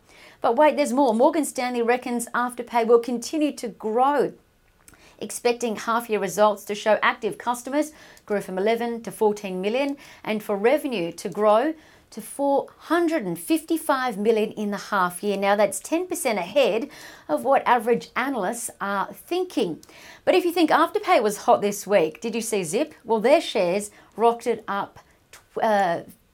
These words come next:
thirty-one percent to seven dollars thirty-six on Thursday, which meant they were the best performing A S X two hundred stock. And investors were also screaming bingo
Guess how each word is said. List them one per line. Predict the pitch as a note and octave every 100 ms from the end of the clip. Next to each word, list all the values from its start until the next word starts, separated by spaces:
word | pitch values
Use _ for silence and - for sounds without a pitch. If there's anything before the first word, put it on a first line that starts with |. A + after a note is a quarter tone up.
| _
thirty-one | D4 D4 B3+ F#3 G#3+ A#3+ C4
percent | C4 A#3+ A3+ - C#4 G#3+ D#3+ - - _
to | A3+
seven | A3+ C#4 B3+ B3+ A#3+
dollars | A#3+ A3 G#3+ G#3+ G#3+
thirty-six | - - G#3+ G#3+ G#3+ - F4+ F4 -
on | A#3+
Thursday, | G#3+ C4 D#4 D#4 B3 E3 D#3 - - -
which | - B3+ -
meant | A3+ B3 D4 F#3+ D4 D4 - - - _
they | A3+
were | A#3 A3+
the | G#3
best | - A#3 A3+ -
performing | G#3 - G#3+ F#3+ F#3 -
A | G3+ F#3
S | F3+
X | F#3 F#3 -
two | - G3 F3
hundred | F#3 F3 E3+ D3
stock. | - - - D#4+ C#4 - - - -
And | C4+
investors | C4+ G#3+ E4 F4 - G3+ D#3 - - -
were |
also | A3+ A#3 A#3 - G#3 G3+ G3 _
screaming | - - B3 A3 G#3+ G3
bingo | - D4 F4 B3 F3 A#3